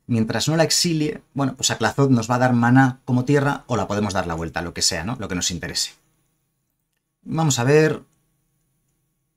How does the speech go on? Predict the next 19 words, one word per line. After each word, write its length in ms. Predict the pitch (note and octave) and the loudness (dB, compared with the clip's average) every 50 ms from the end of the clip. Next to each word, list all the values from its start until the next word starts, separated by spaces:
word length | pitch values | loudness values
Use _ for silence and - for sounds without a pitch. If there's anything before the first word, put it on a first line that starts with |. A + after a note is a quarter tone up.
| _ _ _ _ _ _ _ _ | _ _ _ _ _ _ _ _
Cuarta 400 | - B2+ C#3 C3+ B2+ B2 A2 - | -2 0 0 0 0 0 -2 2
tierra, 400 | - C3+ C#3+ D#3 D3 D#3+ - - | 2 2 4 4 2 2 0 2
por 140 | B2 A#2 A2 | 0 -2 0
cierto, 260 | - C3+ A2 - A2+ | 0 0 0 2 -2
importante. 520 | G#2+ G2+ - A2+ G#2+ - B2 A#2 A2+ G#2+ | -2 -2 -2 -4 0 2 0 0 0 -2
Tiene 160 | G2+ D3 F3 | -4 -2 -2
una 140 | F3+ E3+ D3+ | 0 -2 -2
fortaleza 460 | - - G#2+ - - A2 A#2+ B2+ G#2 | -2 -4 -6 -4 -2 -2 -2 -2 -4
sin 200 | F2+ - D3 D#3 | -4 -2 -2 -2
sosiego 580 | C3+ - - F#2+ - - G#2 G#2 G#2+ D3+ D#3+ - - | -2 -2 -4 -6 -4 -4 -4 -4 -4 -6 -10 -10 -6
y 160 | - G3+ G#3 | -6 -4 -4
tiene 540 | G3+ G3+ - C#3+ C#3+ D3 D3 D#3 D#3+ D3 - - | -6 -6 -6 -2 -2 0 0 0 0 -2 -2 -2
un 220 | B2+ B2 B2 A#2+ | -2 0 0 0
campo 500 | - A2 A2+ A#2+ A#2+ A#2+ - C3 B2 A2+ | 0 -2 -2 -2 -2 -2 -2 -2 -2 -2
de 120 | G2+ F#2 | -2 -4
demolición. 680 | F2 E2+ E2+ E2 D2+ D2+ D#2 - - F2 E2 D#2 D2+ A#1+ | -4 -4 -6 -6 -8 -8 -12 -14 -12 -10 -10 -8 -10 -10
Vale, 160 | - - - E2 | -12 -14 -12 -12
nos 160 | E2 - F#2 | -12 -10 -10
mató 500 | F#2 F#2 - A2 G2+ G2 G2 F#2+ F2+ | -10 -8 -6 -4 -4 -2 -4 -4 -6